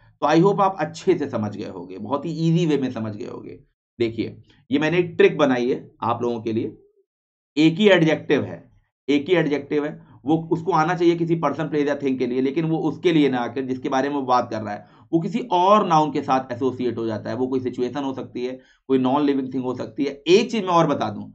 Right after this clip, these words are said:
ट्रांसफर्ड एपिथेट की एक ट्रिक और याद रखिएगा, जिसके साथ वो एडजे-, एडजेक्टिव आ रहा है, एपिथेट जिसके साथ जुड़ा हुआ है, जिस नाउन के साथ जुड़ा होता है, वो अधिकतर एक सिचुएशन होती है, नॉन लिविंग थिंग होता है। Actually में वो उसकी बात नहीं कर रहा है, actually में वो अपने सब्जेक्ट की बात कर रहा है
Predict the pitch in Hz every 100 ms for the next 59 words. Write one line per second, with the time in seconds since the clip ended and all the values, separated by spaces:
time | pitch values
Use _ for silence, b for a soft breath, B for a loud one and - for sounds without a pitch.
0 | b b - 156 156 165 220 180 170 165
1 | 170 165 160 165 165 139 139 156 135 127
2 | 127 143 143 127 127 190 - 135 143 143
3 | 135 139 123 120 120 117 117 120 147 127
4 | 127 113 95 - B B 180 - 165 170
5 | 175 147 - 165 170 160 127 147 147 123
6 | 117 143 135 127 135 135 135 120 127 120
7 | 104 104 98 - b b b 127 214 185
8 | 165 160 208 190 170 165 160 156 180 165
9 | 180 156 147 151 139 127 127 113 104 110
10 | 101 b b - 147 - 220 226 214 202
11 | 165 - 160 156 156 139 120 107 104 123
12 | - 151 160 156 160 160 165 135 131 156
13 | 139 120 107 107 101 98 95